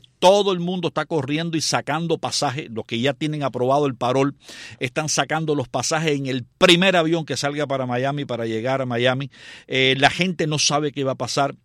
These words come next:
Hay confusión y por eso tenemos al abogado. No queremos decir que la situación está bien, porque si quitan el parol, yo no sé lo que va a pasar, pero, eh, creo que es mejor tener la opinión de una persona que sabe lo que está pasando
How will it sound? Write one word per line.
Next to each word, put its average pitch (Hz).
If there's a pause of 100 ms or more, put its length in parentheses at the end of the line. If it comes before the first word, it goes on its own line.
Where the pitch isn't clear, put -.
(100)
Hay 156
confusión 139 (420)
y 143 (120)
por 170
eso 185
tenemos 151
al 127
abogado. 117
No 120
queremos 180
decir 180
que 185
la 127
situación 143 (280)
está 147
bien, 190
porque 117
si -
quitan 143
el 156
parol, 180 (300)
yo 117
no 139
sé 139
lo 147
que 151
va 127
a 117
pasar, 160 (360)
pero, 156
eh, 135
creo 170
que 165
es 151
mejor 151
tener 143
la 139
opinión 131
de 117
una 135
persona 127
que 104
sabe 120
lo 110
que -
está 98
pasando 98